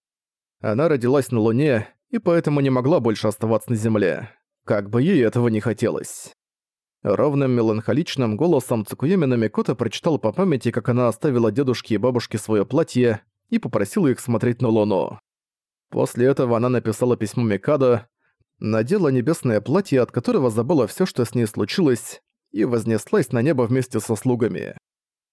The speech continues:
Кагуэ села в летучую колесницу и в сопровождении сотни посланцев из лунного мира улетела на небо. Прочитав наизусть концовку истории,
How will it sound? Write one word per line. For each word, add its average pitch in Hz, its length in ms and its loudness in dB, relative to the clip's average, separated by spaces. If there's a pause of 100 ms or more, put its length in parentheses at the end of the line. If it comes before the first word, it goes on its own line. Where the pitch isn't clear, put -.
(140)
Кагуэ 117 480 2
села 117 280 2
в 113 60 0
летучую 117 440 0
колесницу 120 760 0 (520)
и 110 180 0
в 123 80 -2
сопровождении 131 760 0
сотни 117 340 -2
посланцев 113 600 -2
из 113 140 -2
лунного 117 360 2
мира 113 280 2
улетела 143 520 2
на 117 120 2
небо. 95 600 -2 (680)
Прочитав - 540 -4
наизусть 127 360 -2
концовку 117 520 -2
истории, 123 600 2